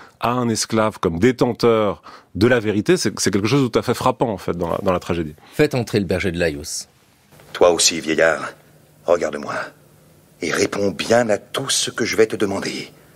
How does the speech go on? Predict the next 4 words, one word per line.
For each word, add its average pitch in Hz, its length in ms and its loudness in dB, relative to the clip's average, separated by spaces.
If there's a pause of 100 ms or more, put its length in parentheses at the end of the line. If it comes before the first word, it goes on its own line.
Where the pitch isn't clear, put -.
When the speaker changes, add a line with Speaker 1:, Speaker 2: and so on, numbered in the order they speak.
(840)
Speaker 3:
Autrefois, 82 520 0 (720)
appartenais-tu 107 800 0
à 107 80 6
Laios ? 110 580 4